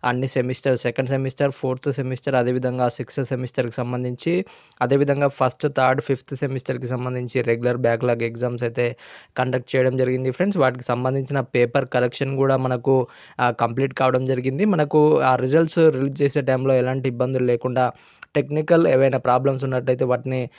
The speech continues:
ఆ, సరి చేయడం జరుగుతుంది. వీటికి సంబంధించిన రిజల్ట్స్ ఎప్పుడు రిలీజ్ అవుతాయనే దానికి సంబంధించిన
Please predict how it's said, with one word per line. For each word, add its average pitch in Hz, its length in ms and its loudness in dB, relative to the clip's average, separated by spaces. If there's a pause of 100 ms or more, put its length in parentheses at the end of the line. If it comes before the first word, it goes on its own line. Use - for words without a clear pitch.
(200)
ఆ, 127 120 4
సరి 127 260 -2
చేయడం 135 340 2
జరుగుతుంది. 131 440 2
వీటికి 135 240 0
సంబంధించిన 147 600 0
రిజల్ట్స్ 147 400 2
ఎప్పుడు 143 320 0
రిలీజ్ 135 320 2
అవుతాయనే 131 340 2
దానికి 123 220 -6
సంబంధించిన 123 540 -4